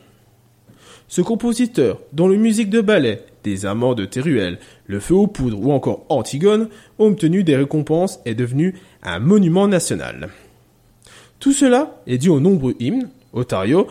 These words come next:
symphonies et opéras, sans oublier les bandes originales de plus d'une trentaine de films et de pièces de théâtre qui lui a permis d'avoir une grande renommée.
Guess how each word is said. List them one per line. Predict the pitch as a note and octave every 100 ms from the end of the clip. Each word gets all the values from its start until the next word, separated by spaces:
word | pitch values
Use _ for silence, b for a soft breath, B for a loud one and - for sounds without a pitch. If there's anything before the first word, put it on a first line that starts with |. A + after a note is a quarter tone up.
| B
symphonies | - C#3 C3 C3+ G3 D3+
et | C3 A#2+
opéras, | F3 - G#2+ E3+ F#3 B B
sans | - D4
oublier | D#3 B2+ E3+
les | A2+
bandes | A#2 F3+ E3+
originales | A#2+ A2+ A2+ B2+ D#3+ F3+ - C#3+
de |
plus | F3 B3+
d'une | E3 B2
trentaine | C#4 A#3 D#3+
de | G#2
films | - G3 - -
et | C4+
de | E3
pièces | B2 A2
de |
théâtre | G2+ A2+ F3 A3 - - -
qui | E4+
lui | A#3
a | A#2
permis | G#2 G2+ G3+ - -
d'avoir | A#2+ C3+ E3+
une | C3+
grande | D#3+ D#3+
renommée. | C3+ A#2 E2+